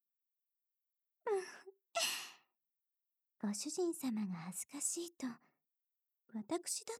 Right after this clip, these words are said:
て恥ずかしくなるのですよ。はい、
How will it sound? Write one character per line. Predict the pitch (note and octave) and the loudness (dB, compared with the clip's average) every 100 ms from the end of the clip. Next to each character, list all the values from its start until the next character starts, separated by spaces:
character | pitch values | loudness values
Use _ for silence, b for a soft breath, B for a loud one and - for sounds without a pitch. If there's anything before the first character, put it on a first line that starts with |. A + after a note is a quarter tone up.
| - | -6
て | D4 C4 b b b _ _ _ _ _ _ _ | -4 -4 b b b _ _ _ _ _ _ _
恥 | - C#4+ | -8 -4
ず | - | -2
か | - | 0
し | E4 - | 2 2
く | E4+ | 2
な | A#3+ | 2
る | A#3 G#3+ | 2 0
の | G3 | -6
で | G3 | -6
す | - - | -8 -6
よ。 | G#3 D#4+ - B B B _ _ _ _ _ _ _ _ _ _ _ _ _ _ _ _ _ _ _ _ _ _ _ _ _ _ _ _ | -6 -6 -10 B B B _ _ _ _ _ _ _ _ _ _ _ _ _ _ _ _ _ _ _ _ _ _ _ _ _ _ _ _
は | A3 | 0
い、 | F#4+ - | 0 0